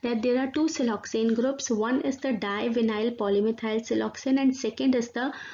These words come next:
polymethyl hydrogen siloxane. When these two combine in the presence of the catalyst, that is the platinum salt, okay, what happens? The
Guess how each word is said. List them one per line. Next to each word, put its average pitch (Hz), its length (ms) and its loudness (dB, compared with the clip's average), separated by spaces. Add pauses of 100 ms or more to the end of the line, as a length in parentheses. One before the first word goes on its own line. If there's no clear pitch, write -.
(200)
polymethyl 240 840 2
hydrogen 214 640 0
siloxane. - 760 -6 (380)
When 285 260 2
these 349 320 4
two 269 300 2
combine 202 680 -2
in 277 180 6
the 349 180 0
presence 240 400 0
of 233 160 -6
the 240 120 -6
catalyst, 196 520 -4
that 202 180 -6
is 226 120 -2
the 247 100 -6
platinum 254 960 2
salt, - 600 -4 (160)
okay, 233 260 0
what 262 260 -2
happens? 196 520 -6 (300)
The 254 120 -4